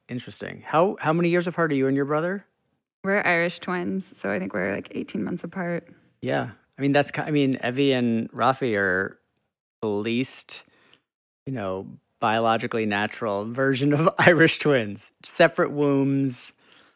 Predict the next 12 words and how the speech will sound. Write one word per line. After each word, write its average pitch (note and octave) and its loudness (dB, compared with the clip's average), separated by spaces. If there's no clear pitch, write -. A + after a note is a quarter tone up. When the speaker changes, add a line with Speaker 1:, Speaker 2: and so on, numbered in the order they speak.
Speaker 1:
separate D#3+ 2
timelines, C3 2
but A#2+ 0
ended C#3 0
up, C3 -2
you C#3 -2
know, A2+ -6
basically C3+ -2
eighteen A#2+ -4
months, G#2+ -4
or D3 0
no, A#2 0